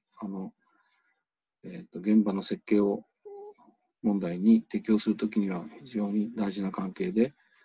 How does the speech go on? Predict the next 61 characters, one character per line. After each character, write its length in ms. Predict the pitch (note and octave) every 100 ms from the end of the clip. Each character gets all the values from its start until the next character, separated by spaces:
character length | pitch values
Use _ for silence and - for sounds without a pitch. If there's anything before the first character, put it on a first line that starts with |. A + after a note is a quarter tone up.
| _ _ -
も 80 | E3
し 280 | B2 F#2+
じ-、 220 | - - -
自 120 | G#2+
己 160 | A#2 D#3
随 160 | E3 E3
伴 160 | E3+
関 200 | E3 E3
係 160 | D#3 A2
が 100 | F#2
成 120 | G2
り 60 | A2+
立 200 | C#3 B2+
つ、 380 | - B2+ B2 - _ _ _ _
成 120 | G#2+ B2
り 20 |
立 140 | C3+ D3+
て 120 | C3
ば 140 | B2
っ 20 |
て 100 | A#2+ G#2+
書 80 |
い 60 | F#2+
て 80 | E2+
あ 20 |
り 60 | E2+
ま 140 | E2+
す 80 | -
け 100 | D#2+
れ 60 |
ど 100 | -
も、 200 | G#2 A#2 - - - _ G#2+
成 140 | A2+
り 20 |
立 220 | C#3+ D#3
つ 160 | D#3 E3
よ 160 | E3 D#3+
う 40 |
な 100 | A2+
評 220 | F#2 C3
価 160 | C#3 D3
関 280 | D3+ D3+ C#3+
数 160 | -
を、 260 | G#2 F#2 - _ A2+
あ 120 | G#2
の、 80 | F#2+
持 160 | G2
っ 20 | G#2
て 180 | -
き 100 | A2+
た 100 | -
問 240 | F#2 F#2+ F#2+
題 160 | G2
に 100 | G2
お 100 | F#2+
い 80 | F2+
て 120 | -
は 160 | A2+ G#2+
で 100 | -
す 160 | - -
ね、 160 | A#2